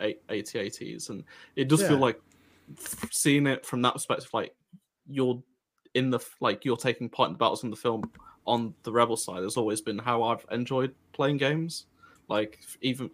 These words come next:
Speaker 1: like, I, I think, yeah, Lego Star Wars two was my first one, so I was always coming at it like, "Oh, I'm, I'm Luke, and I'm blowing up the Death Star," like, or doing the Battle of Endor,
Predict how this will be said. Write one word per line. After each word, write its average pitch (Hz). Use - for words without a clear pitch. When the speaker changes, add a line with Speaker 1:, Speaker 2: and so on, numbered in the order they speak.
Speaker 1:
like, 101
I, 101
I -
think, 139
yeah, 120
Lego 135
Star 131
Wars 113
two 131
was 107
my 107
first 113
one, 101
so 82
I 127
was -
always 113
coming 113
at 113
it -
like, 85
"Oh, 117
I'm, 113
I'm 120
Luke, 110
and 107
I'm 110
blowing 113
up 104
the 98
Death 117
Star," -
like, -
or -
doing 120
the 110
Battle 92
of -
Endor, 98